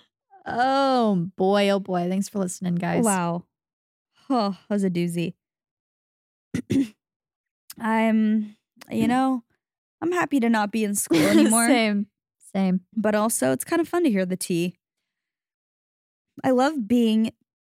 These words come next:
Speaker 2: not having to deal <laughs> with the situations and just hearing tea by proxy.
Speaker 1: And
Speaker 2: It's
Speaker 1: letting it
Speaker 2: so
Speaker 1: go.
Speaker 2: fun.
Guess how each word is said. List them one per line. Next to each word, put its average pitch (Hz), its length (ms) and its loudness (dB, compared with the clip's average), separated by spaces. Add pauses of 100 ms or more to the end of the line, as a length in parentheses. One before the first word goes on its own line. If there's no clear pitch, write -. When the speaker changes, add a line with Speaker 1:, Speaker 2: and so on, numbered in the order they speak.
(180)
Speaker 2:
not 247 260 0
having 302 280 0
to 247 100 -6
deal 196 480 -2
<laughs> - 20 0
with 285 180 0
the 285 80 2
situations 277 560 0
and 240 100 2
just 226 160 -2
hearing 202 480 -2
tea 196 520 -4 (440)
by 202 140 0
proxy. - 760 -8
Speaker 1:
And 214 120 4
Speaker 2:
It's 208 60 2
Speaker 1:
letting 196 200 2
it 190 60 0
Speaker 2:
so 214 140 2
Speaker 1:
go. 175 100 -4
Speaker 2:
fun. - 360 -2